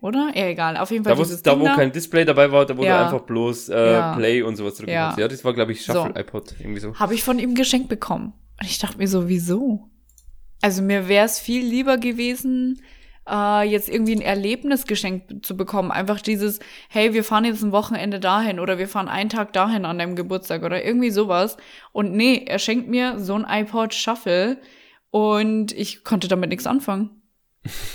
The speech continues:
Speaker 1: Er hat sich halt einfach keine Gedanken gemacht. Also ich mein, eigentlich, man muss das schätzen und ich war ja auch happy darüber, dass er, keine Ahnung, sich versucht hat, Gedanken zu machen. Keine Ahnung, ich bin nicht undankbar, aber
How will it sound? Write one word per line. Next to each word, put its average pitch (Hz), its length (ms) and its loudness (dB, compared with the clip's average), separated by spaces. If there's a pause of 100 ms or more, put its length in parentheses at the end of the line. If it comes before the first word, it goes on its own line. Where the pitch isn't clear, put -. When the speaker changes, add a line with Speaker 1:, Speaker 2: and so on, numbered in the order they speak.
(1700)
Speaker 1:
Er 220 160 6
hat 220 120 4
sich 262 160 2
halt 262 120 2
einfach 196 240 0
keine 277 180 0
Gedanken 302 300 -2
gemacht. 208 340 -2 (140)
Also 220 160 0
ich 262 100 -4
mein, 277 160 2
eigentlich, 269 400 -4
man 233 220 -2
muss 285 160 -4
das 240 160 -2
schätzen 302 340 -4
und 220 100 -4
ich 226 120 -4
war 233 160 2
ja 240 100 2
auch 202 160 0
happy 240 240 -4
darüber, 220 340 0
dass 202 220 -4
er, 185 340 -4 (1000)
keine 190 280 2
Ahnung, 208 260 2
sich 185 340 -2 (320)
versucht 208 460 -2
hat, 175 280 2
Gedanken 165 400 -2
zu 175 120 -8
machen. 170 260 -6
Keine 165 220 -6
Ahnung, 208 120 -4
ich 208 60 -2
bin 220 140 4
nicht 247 240 2
undankbar, 240 640 2
aber 190 300 2